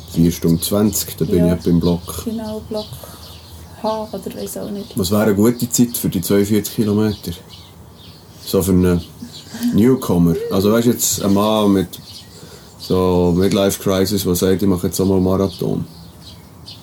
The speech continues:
Speaker 2: Ist noch schwierig zu sagen. Ich habe da fast zu wenig Ahnung. Vielleicht vier Stunden. Aber das ist
Speaker 1: Ja, das wäre eine gute Zeit.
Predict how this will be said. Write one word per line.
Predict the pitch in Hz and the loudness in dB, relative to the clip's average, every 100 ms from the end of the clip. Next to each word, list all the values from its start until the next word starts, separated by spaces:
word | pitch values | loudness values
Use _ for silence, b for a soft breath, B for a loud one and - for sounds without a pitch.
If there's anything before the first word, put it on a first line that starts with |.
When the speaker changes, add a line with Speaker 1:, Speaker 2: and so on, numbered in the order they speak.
| - - - - | -20 -20 -20 -20
Speaker 2:
Ist | - | -8
noch | 233 | -6
schwierig | - 196 226 240 | 0 0 0 -2
zu | 262 | -4
sagen. | 277 277 240 | -2 -2 -2
Ich | 214 | -2
habe | 185 | 0
da | 208 | -2
fast | 202 208 - - - | -4 -6 -6 -10 -4
zu | |
wenig | 214 214 262 | -2 2 2
Ahnung. | 320 226 196 | 2 -2 -4
Vielleicht | - 208 - | -6 -10 -8
vier | - 214 | -6 -6
Stunden. | 202 - 220 247 269 - - - - | -6 -6 -2 -2 -4 -10 -20 -20 -12
Aber | 302 - | -12 -8
das | 214 - | -10 -10
ist | - - - - | -12 -14 -16 -6
Speaker 1:
Ja, | 80 85 - - - - - - - - - - | -2 0 -2 -10 -16 -14 -18 -18 -18 -20 -14 -8
das | 87 | -2
wäre | 90 | 2
eine | 90 | 2
gute | 87 104 110 | 2 0 0
Zeit. | 101 - | -4 -6